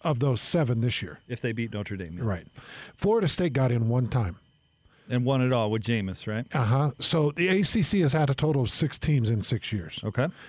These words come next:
Speaker 1: The S E C has had a total of seven teams in six years. Alabama five times, L S U once,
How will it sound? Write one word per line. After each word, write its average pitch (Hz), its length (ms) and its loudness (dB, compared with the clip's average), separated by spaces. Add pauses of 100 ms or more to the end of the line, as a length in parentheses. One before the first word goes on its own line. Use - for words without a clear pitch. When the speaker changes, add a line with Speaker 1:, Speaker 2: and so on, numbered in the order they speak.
Speaker 1:
The 151 100 4
S 170 160 2
E 190 100 2
C 180 320 4
has 127 220 2
had 151 220 2
a 147 80 2
total 147 400 0
of 143 220 -2 (120)
seven 160 520 2
teams 101 540 -2 (160)
in 139 160 2
six - 340 0
years. 101 240 -2 (320)
Alabama 156 500 2
five 160 320 0
times, 180 460 0 (600)
L 151 180 2
S 139 180 2
U 165 100 4
once, 160 460 0